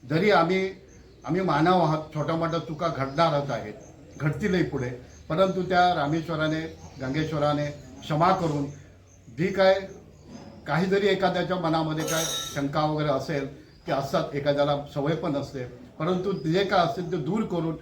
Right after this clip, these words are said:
अशीच परंपरा कायम राहो. आणि हे जे रामेश्वर देवस्थान आहे,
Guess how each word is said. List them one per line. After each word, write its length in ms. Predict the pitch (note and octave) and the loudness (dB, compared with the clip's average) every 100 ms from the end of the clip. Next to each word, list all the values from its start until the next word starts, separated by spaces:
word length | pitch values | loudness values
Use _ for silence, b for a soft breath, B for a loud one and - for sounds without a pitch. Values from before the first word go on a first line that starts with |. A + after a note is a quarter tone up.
| B B | B B
अशीच 320 | C#3+ A#3+ B3 | -6 -2 -2
परंपरा 460 | - E3+ E3 D#3 D#3+ | 0 0 0 0 -2
कायम 400 | - D3 G3+ F#3+ | 0 2 2 2
राहो. 380 | D#3 D#3 D#3 - B B | 2 2 -2 -10 B B
आणि 180 | D3 E3 | 0 2
हे 220 | C#3+ F3+ | 2 0
जे 280 | F3 E3+ C3+ | 0 0 0
रामेश्वर 420 | C3 F3+ F#3 E3+ | 0 0 0 -2
देवस्थान 520 | D3 D3+ D3+ E3 C#3 | 0 -2 -2 0 0
आहे, 500 | C3 B2+ C3 - - | 0 -2 -4 -10 -10